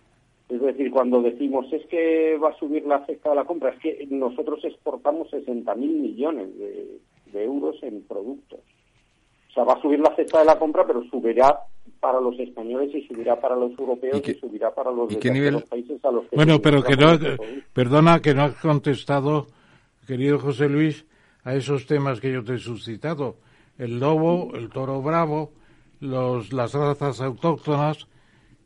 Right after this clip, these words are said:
Speaker 3: Eh,
Speaker 1: Sí.
Speaker 3: no hay, no hay una toma de conciencia de unos recursos españoles originarios que han sido relativamente despreciados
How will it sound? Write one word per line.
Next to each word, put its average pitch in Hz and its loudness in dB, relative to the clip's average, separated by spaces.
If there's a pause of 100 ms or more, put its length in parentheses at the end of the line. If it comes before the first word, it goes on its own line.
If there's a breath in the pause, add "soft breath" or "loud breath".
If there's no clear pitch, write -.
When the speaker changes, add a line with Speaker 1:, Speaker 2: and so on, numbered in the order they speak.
(120)
Speaker 3:
Eh, 127 -8 (260 soft breath)
Speaker 1:
Sí. 143 -2
Speaker 3:
no 147 6
hay, 190 10
no 175 10
hay 190 12
una 185 12
toma 170 10
de 156 8
conciencia 147 6
de 143 4
unos 139 4
recursos 131 -2 (540 soft breath)
españoles 139 2
originarios 131 0
que 135 -6
han 123 -2
sido 127 -4 (420 soft breath)
relativamente 135 -2
despreciados 117 -6